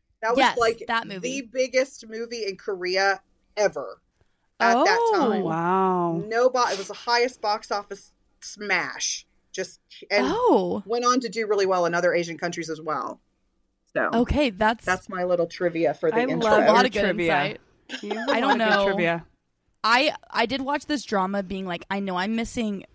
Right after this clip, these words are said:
Speaker 2: every single pop culture reference. Every single one I am
Speaker 3: Mm-hmm.
Speaker 2: missing." So I
Speaker 3: And
Speaker 2: was
Speaker 3: it
Speaker 2: very
Speaker 3: didn't
Speaker 2: aware of that. <laughs> So.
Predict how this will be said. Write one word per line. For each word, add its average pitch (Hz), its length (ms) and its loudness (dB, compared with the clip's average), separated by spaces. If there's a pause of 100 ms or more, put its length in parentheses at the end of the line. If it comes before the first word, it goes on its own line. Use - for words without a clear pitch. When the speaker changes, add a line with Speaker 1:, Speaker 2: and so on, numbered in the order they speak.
(380)
Speaker 2:
every 214 420 -2
single 180 500 -2
pop - 280 -6
culture 190 300 -6
reference. 208 520 -6
Every 220 260 -2
single 214 300 -4
one 170 320 -4
I 170 120 2
am 170 80 0
Speaker 3:
Mm-hmm. 170 80 -2
Speaker 2:
missing." - 420 -16 (320)
So - 140 -4
I - 20 2
Speaker 3:
And 262 80 4
Speaker 2:
was 285 60 6
Speaker 3:
it 220 60 0
Speaker 2:
very 311 180 2
Speaker 3:
didn't 262 80 2
Speaker 2:
aware 175 220 -4
of 190 120 -8
that. 240 300 2
<laughs> - 40 -6 (260)
So. - 180 -12